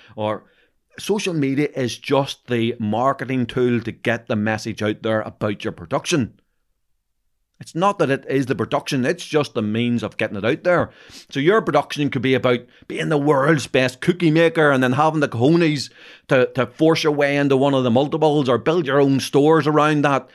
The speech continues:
It's about carving out a new way to be a lawyer and then being brave enough to showcase that to the world. It's about smashing down the glass ceiling of women and property or some other male-dominated area.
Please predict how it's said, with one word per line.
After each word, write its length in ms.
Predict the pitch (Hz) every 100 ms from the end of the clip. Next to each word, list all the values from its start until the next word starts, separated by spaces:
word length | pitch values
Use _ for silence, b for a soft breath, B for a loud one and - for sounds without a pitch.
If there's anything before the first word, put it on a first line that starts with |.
| B -
It's 140 | -
about 260 | 156 147 - b b
carving 400 | - 175 170 165
out 160 | 151 147
a 60 |
new 260 | 139 160 165
way 280 | 151 156 151
to 40 |
be 120 | 147
a 80 | 127
lawyer 580 | 123 139 170 175 175 147
and 220 | 123 123
then 220 | 131 127
being 120 | 120
brave 320 | 117 160 156 143
enough 200 | 143 139
to 60 |
showcase 520 | 120 156 143 - 143
that 240 | 151 143 139
to 60 |
the 100 | 120
world. 380 | 110 143 170 151 B B
It's 140 | - 135
about 220 | 139 131
smashing 480 | - 135 147 156 151
down 260 | 156 151
the 80 | 139
glass 340 | 139 139 147 -
ceiling 380 | 143 147 147
of 100 | 135
women 280 | 110 131 143
and 120 | 135
property 600 | 113 147 139 156 147 110 _ _ _ _ _ _ -
or 60 |
some 260 | 120 151 143
other 300 | 151 156 135 B B
male-dominated 840 | 147 147 143 156 151 143 143 139
area. 400 | 139 143 147 123